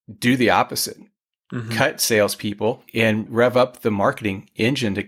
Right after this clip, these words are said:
Speaker 1: get more exposure, build more awareness, education, start to drive that demand that's gonna fuel the sales down the road, maintain it, right? And then fuel it as you come out of it. You'll just have so much more momentum coming out of it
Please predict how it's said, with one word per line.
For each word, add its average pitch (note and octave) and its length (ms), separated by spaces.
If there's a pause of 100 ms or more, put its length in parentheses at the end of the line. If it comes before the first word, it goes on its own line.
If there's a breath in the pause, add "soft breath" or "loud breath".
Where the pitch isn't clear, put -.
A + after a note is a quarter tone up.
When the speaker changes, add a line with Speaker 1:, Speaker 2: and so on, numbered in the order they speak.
(120)
Speaker 1:
get A#2+ 180
more A#2 520
exposure, B2+ 760
build A#2 280
more A2 200
awareness, A2+ 460
education, B2 920
start A#2+ 320
to A#2+ 100
drive G#2 440
that G#2+ 260
demand G#2+ 560 (140)
that's G#2 320
gonna A2+ 180
fuel C#3+ 340
the A2 120
sales G#2 540 (880)
down G#2 300
the G2+ 80
road, G#2+ 480
maintain A#2 500
it, A#2 220 (180)
right? G#2+ 280
And G2+ 220
then G2+ 340
fuel B2 440
it G2+ 220 (480)
as G#2 220
you G#2 40
come G#2 220
out A#2+ 220
of G2+ 100
it. F#2+ 260 (200)
You'll G#2+ 200
just G#2 220
have G2+ 180
so A#2 140
much G#2+ 220
more G2+ 160
momentum G#2 480
coming G2 300
out A2+ 160
of G2 80
it G2 220